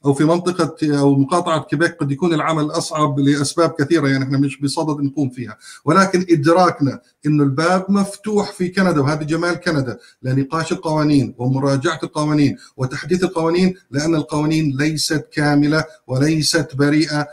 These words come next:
وليست منزلة، بالعكس فيها أخطاء كثيرة. وهذا اللي يجب إحنا نركز عليه كمجتمع، ندخل في هذه المضامير حتى، آه، يعني نعمل على تجديد القوانين وتحديثها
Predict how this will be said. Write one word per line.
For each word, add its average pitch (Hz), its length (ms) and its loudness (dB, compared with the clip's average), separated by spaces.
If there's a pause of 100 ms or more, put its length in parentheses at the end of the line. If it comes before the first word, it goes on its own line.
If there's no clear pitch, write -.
(120)
وليست 156 680 2
منزلة، 156 500 2
بالعكس 147 340 -2
فيها 151 320 -2
أخطاء 143 360 -6
كثيرة. 147 460 -2 (180)
وهذا 160 520 2
اللي 160 240 2
يجب 147 380 0
إحنا 147 180 -2
نركز 185 380 0
عليه 165 220 2
كمجتمع، 160 540 -2 (300)
ندخل 202 340 2
في 175 120 -2
هذه 165 200 2
المضامير 151 520 0 (220)
حتى، - 320 -2
آه، 156 240 0
يعني 143 440 4
نعمل 160 320 2
على 147 360 0
تجديد 143 320 2
القوانين 147 360 -2
وتحديثها 139 640 -2